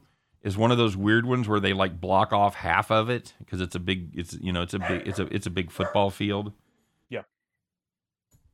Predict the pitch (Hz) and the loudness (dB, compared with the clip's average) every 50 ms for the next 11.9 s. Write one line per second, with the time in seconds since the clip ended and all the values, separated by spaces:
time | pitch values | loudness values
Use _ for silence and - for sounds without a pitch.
0 | _ _ _ _ - _ - - 110 95 - - 180 165 160 123 120 127 127 120 | _ _ _ _ -18 _ 0 2 2 2 4 0 2 2 4 4 6 6 6 6
1 | 117 110 98 - - - 104 104 95 90 80 78 76 80 78 78 73 78 - - | 4 4 2 0 2 2 2 2 2 0 -4 -4 -4 -2 -2 -2 -2 -4 -4 -2
2 | 85 80 73 - 73 71 - - - - 82 90 85 80 78 78 76 78 82 82 | 0 0 0 -2 -6 -10 -14 -20 -20 -8 -4 -4 -2 -2 -2 -4 -4 -6 -4 -4
3 | 82 82 65 73 82 78 - 87 80 78 85 82 78 78 - 76 78 76 71 - | -4 -4 -4 -4 -6 -4 -4 -4 -4 -4 -4 -8 -8 -6 -8 -8 -8 -8 -10 -12
4 | - - - - - - 65 64 - - 78 80 80 80 - 101 92 - 90 82 | -14 -10 -2 0 0 0 0 -2 -6 -6 -4 -4 -4 -4 -6 -8 -6 -6 -8 -6
5 | - - - - 87 82 76 - - 78 76 80 78 78 76 78 76 73 76 73 | -2 -2 -2 -2 -2 -6 -6 -6 -8 -8 -6 -6 -8 -8 -8 -10 -10 -10 -8 -8
6 | 71 76 76 67 65 67 - - - 76 69 71 69 69 71 67 - - _ _ | -8 -8 -8 -4 -2 -2 -2 -2 -6 -8 -8 -8 -10 -12 -12 -14 -16 -18 _ _
7 | _ _ _ _ _ _ _ _ _ _ _ _ _ _ _ 117 - _ _ _ | _ _ _ _ _ _ _ _ _ _ _ _ _ _ _ -18 -18 _ _ _
8 | _ _ _ _ _ _ _ _ _ _ _ _ _ _ _ _ _ _ _ _ | _ _ _ _ _ _ _ _ _ _ _ _ _ _ _ _ _ _ _ _
9 | - 131 131 131 131 127 127 123 123 123 123 123 117 - 101 110 120 120 117 117 | -8 -4 -4 -2 -2 0 0 0 0 0 0 -2 -2 -4 -4 -4 -4 -2 -2 -2
10 | 120 117 117 120 120 120 120 - 151 120 220 220 202 147 147 135 131 139 135 151 | -2 -2 -2 -2 -2 -2 0 0 2 4 4 4 4 4 0 -2 -2 0 -2 -2
11 | 139 123 160 156 151 - 175 170 165 156 156 143 135 147 143 135 135 135 | 0 2 0 0 0 0 0 0 2 2 2 0 0 -2 -4 -4 -6 -10